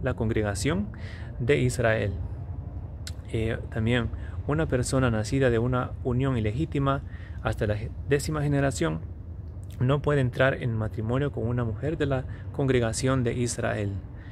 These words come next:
Ningún amonita, dice, o moabita puede entrar en matrimonio con una mujer de la congregación de Israel,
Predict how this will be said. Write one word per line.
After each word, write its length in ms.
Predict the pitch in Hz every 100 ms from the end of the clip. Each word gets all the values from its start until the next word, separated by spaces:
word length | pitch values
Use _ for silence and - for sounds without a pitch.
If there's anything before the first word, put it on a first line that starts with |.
| - - - -
Ningún 300 | 123 120 135
amonita, 520 | 170 147 117 170 165 117
dice, 280 | 117 -
o 60 | 113
moabita 600 | 110 104 127 160 - 127 123 - -
puede 280 | - 143 143
entrar 360 | 127 113 127 113
en 100 | 110
matrimonio 680 | 107 107 107 113 117 147 160 - - - - -
con 200 | 123 123
una 140 | 139
mujer 560 | 131 123 131 139 139 - -
de 120 | 131
la 100 | 127
congregación 580 | 120 120 120 110 110 170
de 60 | 139
Israel, 580 | 117 104 120 151 160